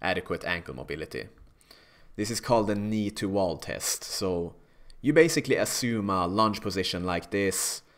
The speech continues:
with the foot five inches away from a wall or thirteen centimeters for my European fellows with the metric system. Then you should keep your heels down on the ground, as you can see in the picture right here, and try to touch the wall with your knees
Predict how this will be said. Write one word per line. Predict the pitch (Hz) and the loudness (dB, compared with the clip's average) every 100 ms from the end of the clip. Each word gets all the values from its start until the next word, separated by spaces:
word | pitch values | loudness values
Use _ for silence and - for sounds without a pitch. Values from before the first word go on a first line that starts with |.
| _ _ - | _ _ -6
with | 101 - | -2 0
the | 104 | -2
foot | - 104 92 - | 0 0 0 -4
five | - 120 117 101 | 4 6 6 4
inches | 113 107 110 | 0 -2 0
away | 104 107 | 2 2
from | 101 104 | 0 -2
a | 101 | -2
wall | 95 101 98 92 | 2 2 2 2
or | 80 92 90 85 - - - - | 0 0 0 -4 -10 -20 -20 -6
thirteen | - 107 113 104 | 2 2 2 -2
centimeters | 98 113 107 104 98 95 | 0 0 0 0 0 -2
for | 101 | -2
my | 98 90 85 - _ - | -2 -2 -4 -10 _ -4
European | 101 104 - 120 110 | 0 2 2 2 2
fellows | 107 107 104 104 104 | 2 4 4 2 2
with | 104 | -2
the | 98 | 2
metric | 123 123 120 | 0 2 0
system. | - 120 - 127 117 110 104 - - - - _ _ _ _ - | 2 0 0 -2 0 -2 -4 -12 -20 -20 -20 _ _ _ _ -4
Then | 123 170 196 190 170 - - - | 4 6 6 2 -2 -4 -12 -4
you | 151 | 0
should | 143 143 | 2 0
keep | - 180 160 - | -2 -2 0 4
your | 143 131 120 113 | 6 6 6 4
heels | 131 - 190 156 120 107 | 4 6 8 6 2 2
down | 139 131 | 4 4
on | 113 107 | 2 -2
the | |
ground, | 101 117 110 110 | 2 4 4 4
as | 90 98 | 0 0
you | |
can | 98 104 | -2 -4
see | 110 | -2
in | 101 | -2
the | 98 | 0
picture | 117 113 101 | 0 0 0
right | 92 87 92 | 0 0 0
here, | 95 92 | 0 2
and | 95 | -2
try | 98 147 170 | 2 6 6
to | 156 | 4
touch | - 170 156 - | 2 4 4 2
the | 120 | 4
wall | 135 131 | 8 8
with | 107 107 | 6 0
your | 104 | -2
knees | 104 117 110 104 | -2 -2 -2 -4